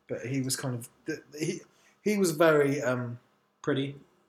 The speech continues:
Speaker 1: No, he was kind of,
Speaker 2: <laughs>
Speaker 1: wasn't, I mean, he was kind of like a, a textbook bad guy. There was, he didn't really have any kind of shades of character, did he?
Speaker 2: Yeah. Yeah, that's fair.
Speaker 1: There was nothing interesting about him.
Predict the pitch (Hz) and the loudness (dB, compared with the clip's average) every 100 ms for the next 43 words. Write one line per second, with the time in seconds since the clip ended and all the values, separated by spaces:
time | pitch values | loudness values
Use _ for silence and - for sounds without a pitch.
0 | _ _ _ _ _ _ 175 202 175 143 | _ _ _ _ _ _ 0 4 6 6
1 | 151 214 220 196 180 175 175 - 349 359 | 6 6 6 8 8 10 6 8 6 6
2 | - 302 185 - 156 - - - - - | 6 2 0 0 -2 -12 -16 -12 -12 -12
3 | - - 185 170 185 - 185 175 160 160 | -10 -4 -2 0 0 0 -2 0 2 0
4 | 160 143 135 - - - - - - 190 | 2 -2 -4 -12 -20 -20 -18 -2 2 2
5 | - - 147 117 120 127 123 - - - | 0 0 0 -2 -2 -2 -2 -6 -14 -14
6 | - 127 147 135 156 147 151 147 139 135 | -6 -6 -6 -10 -14 -10 -6 -2 -2 -2
7 | 131 - 131 123 - 127 117 120 117 117 | -4 -4 -6 -4 0 0 0 -4 -12 -14
8 | 113 - - - - _ _ _ _ _ | -14 -16 -20 -20 -20 _ _ _ _ _
9 | _ _ - 143 123 107 - _ _ _ | _ _ -4 0 2 0 -8 _ _ _
10 | _ _ - 139 107 104 - - 123 - | _ _ -6 -2 -2 -4 -14 -18 -14 -12
11 | 110 101 143 127 127 127 - 113 113 - | -10 -6 -6 -6 -6 -8 -10 -10 -10 -16
12 | _ _ _ _ _ _ _ _ _ _ | _ _ _ _ _ _ _ _ _ _
13 | _ - 113 117 - 98 98 - - | _ -16 -14 -14 -16 -18 -20 -20 -20